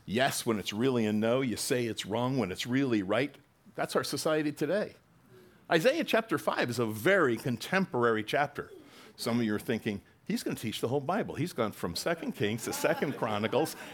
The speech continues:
Now he's in Isaiah." No, I won't. Just half. But you see, what he's saying is not wrong. What Isaiah says, if you study chapter five, he's not wrong in the things that he says. "Woe to you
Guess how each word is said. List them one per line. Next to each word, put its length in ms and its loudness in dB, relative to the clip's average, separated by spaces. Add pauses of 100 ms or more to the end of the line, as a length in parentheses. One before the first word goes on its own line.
Now 260 2
he's 200 2
in 140 2
Isaiah." 540 2 (380)
No, 140 -6
I 120 0
won't. 240 -4 (400)
Just 240 -6
half. 420 -6 (2250)
But 120 0
you 60 -6
see, 180 -2
what 180 2
he's 160 -4
saying 560 -2
is 200 -2
not 360 -6
wrong. 480 -8 (1000)
What 120 -2
Isaiah 480 2
says, 440 2
if 140 -6
you 60 -4
study 380 0
chapter 420 -6
five, 560 -6 (300)
he's 260 -2
not 400 0
wrong 380 -6
in 120 -4
the 80 -4
things 320 -6
that 100 -4
he 100 -8
says. 460 -10
"Woe 600 0
to 160 -4
you 720 -6